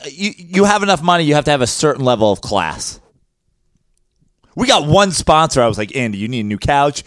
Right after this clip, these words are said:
You need new clothes. Like, come on. We got one sponsor now. You're gonna have to change the classiness." Then we got fucking, you know, lights. We got, you know, cameras. Yeah, we, you know, you're an adult now. You're not fucking on a green couch with a hole in it where,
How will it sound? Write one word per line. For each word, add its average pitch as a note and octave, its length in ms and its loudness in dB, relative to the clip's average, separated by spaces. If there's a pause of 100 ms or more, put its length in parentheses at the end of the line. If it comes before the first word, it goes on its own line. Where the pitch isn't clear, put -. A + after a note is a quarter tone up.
(120)
You B2 80 -6
need A#2 160 -2
new G2 80 -4
clothes. C#3 580 2 (160)
Like, C3 180 -2
come E3+ 140 0
on. G2+ 160 -2 (260)
We D3+ 120 -2
got D3 180 0
one F3 260 2
sponsor D3 440 2
now. G#2 100 0
You're A#2 100 -2
gonna D3+ 120 0
have D3 100 -2
to - 60 -12
change F#3+ 500 -2 (140)
the C3 80 -12
classiness." E3 580 0 (160)
Then C#3 80 -12
we D3 60 -8
got A#2 160 -6
fucking, A#2+ 420 -2 (300)
you C#3 100 -2
know, G#2+ 240 0 (180)
lights. D#3 400 0
We C#3+ 80 -6
got, C3 400 -4
you C#3+ 120 -6
know, G2 80 -4
cameras. F3+ 840 -2 (540)
Yeah, A3+ 140 -10 (100)
we, D#3+ 160 -16 (100)
you A3 220 -4
know, A3+ 260 0
you're A3 140 2
an A#3 60 2
adult A#3+ 340 2
now. E3+ 160 0
You're B2+ 140 -2
not F3+ 120 -2
fucking F#3+ 440 0
on F#3+ 120 2
a D#3+ 60 0
green E3+ 500 -2
couch E3+ 360 2
with C#3 100 -4
a G#2+ 40 2
hole E3+ 400 0
in C#3 60 -2
it G#2 120 -4
where, G#2+ 180 -2